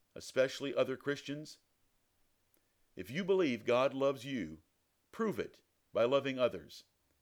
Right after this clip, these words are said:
If you claim to love God, prove it also by loving others.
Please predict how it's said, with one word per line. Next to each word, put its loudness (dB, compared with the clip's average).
If -8
you -6
claim 0
to -4
love 4
God, 0
prove -2
it 6
also 2
by 6
loving 2
others. -4